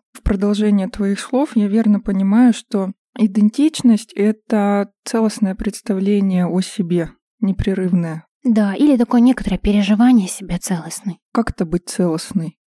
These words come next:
Speaker 2: Да, хороший вопрос. А ты как сейчас себя чувствуешь? Какая у тебя сейчас идентичность?
Speaker 1: Я невероятно целостная, Лариса.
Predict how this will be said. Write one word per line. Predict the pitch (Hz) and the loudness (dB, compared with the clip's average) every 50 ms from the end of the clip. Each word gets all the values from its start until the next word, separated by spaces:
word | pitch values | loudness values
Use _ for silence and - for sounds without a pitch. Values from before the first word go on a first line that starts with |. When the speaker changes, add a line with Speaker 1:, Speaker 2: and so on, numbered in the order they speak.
| _ - | _ -4
Speaker 2:
Да, | 240 240 233 233 220 | 0 2 4 4 4
хороший | - - 202 208 202 - - - | 2 2 0 0 -2 -2 -6 -12
вопрос. | - 202 - - 202 185 - - - _ | -12 -10 -8 -8 -6 -6 -8 -10 -12 _
А | - 214 | -4 -2
ты | 214 - 233 | 0 0 0
как | - 269 - | -2 -2 -4
сейчас | - - 214 - 190 180 | -4 -8 -6 -4 -6 -6
себя | - - 190 175 | -4 -2 -2 -2
чувствуешь? | 175 - 208 190 - - 214 180 - - | -2 -4 -8 -10 -8 -6 -8 -8 -6 -6
Какая | 214 - - 220 208 | -8 -4 -2 -2 -2
у | 196 | -2
тебя | - 196 180 | -2 -4 -6
сейчас | - - - - 202 - | -6 -8 -8 -8 -6 -4
идентичность? | - 196 185 175 175 - - 202 - 175 175 180 | -4 -2 -2 -2 -4 -6 -8 -4 -2 -2 0 2
Speaker 1:
Я | 208 190 190 | 2 0 2
невероятно | 190 196 202 196 196 196 196 202 196 190 190 208 190 | 2 2 2 2 4 4 4 4 4 2 2 0 -2
целостная, | 180 - 214 190 180 185 196 208 - 202 185 185 | 0 0 0 2 2 2 2 2 2 2 0 2
Лариса. | 180 185 180 185 196 - - 214 | 2 2 2 0 0 -2 -2 -2